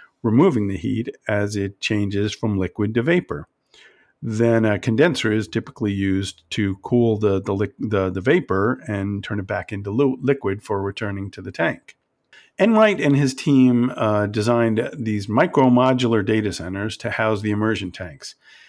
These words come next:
and wanted to create a robotic system so the servers could be swapped out without human intervention. So T M G Core worked with Olympus Controls, which creates robotic systems for factory automation,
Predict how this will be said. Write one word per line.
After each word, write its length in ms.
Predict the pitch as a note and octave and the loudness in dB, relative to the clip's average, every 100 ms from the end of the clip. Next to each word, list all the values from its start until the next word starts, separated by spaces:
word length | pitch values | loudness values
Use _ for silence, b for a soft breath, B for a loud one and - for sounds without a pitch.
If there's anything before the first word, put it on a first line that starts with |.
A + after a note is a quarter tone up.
| b - | b 0
and 160 | B2+ | 4
wanted 200 | C3+ E3+ | 6 6
to 80 | D3+ | 2
create 240 | D#3+ C#3+ | 2 2
a 40 | A#2+ | 4
robotic 480 | A2 C#3+ G3 D3 - | 4 4 4 2 -4
system 600 | G#2 - G2+ G#2+ C#3 - _ - _ - | -6 -6 -4 -2 -4 -6 _ -20 _ -10
so 440 | - A#2 G#2 A#2+ | -2 0 0 -2
the 340 | G#2+ G#2 G2 G#2+ | -2 -2 -2 -4
servers 440 | - G#3 G#3 G2+ | 0 2 2 -2
could 180 | - G2+ | -6 -6
be 100 | G#2 | -8
swapped 400 | - G2+ F2+ - | -6 -6 -6 -8
out 260 | F2+ F2+ A2 | -8 -8 -8
without 360 | G#2 G2 - _ | -4 -4 -4 _
human 340 | C3+ A2 G#2 | -2 0 0
intervention. 680 | G2 F2+ G2+ F#2+ F2+ - - _ _ _ _ _ _ _ _ | -4 -6 -10 -10 -12 -16 -18 _ _ _ _ _ _ _ _
So 320 | - - D#3 C#3+ | -10 0 2 2
T 200 | - A3+ | 2 2
M 140 | G#3 | 2
G 120 | G3 | 0
Core 280 | - E3+ D#3+ | 0 4 6
worked 260 | C3 C#3+ C#3+ | 6 4 4
with 160 | C3 B2 | 2 4
Olympus 400 | C3+ G#3+ G3+ - | 4 4 0 0
Controls, 720 | G3 C#3+ C3 G#2 G#2 B2 - | -2 0 0 0 -2 -8 -4
which 180 | A#2 - | -2 -2
creates 440 | - B2+ A#2+ - | 0 2 2 2
robotic 500 | A#2+ G#2+ C3+ D3+ - | 2 4 4 2 -2
systems 540 | - A2 - A2 A2 - | -6 -4 -4 -4 -4 -6
for 320 | B2 G#2+ G2+ | -4 -2 -2
factory 480 | - E3+ F3+ A2+ G2+ | 0 -2 0 -2 -2
automation, 680 | F#2+ F#2+ F#2+ - A2 A#2 | -4 -8 -8 -6 -6 -6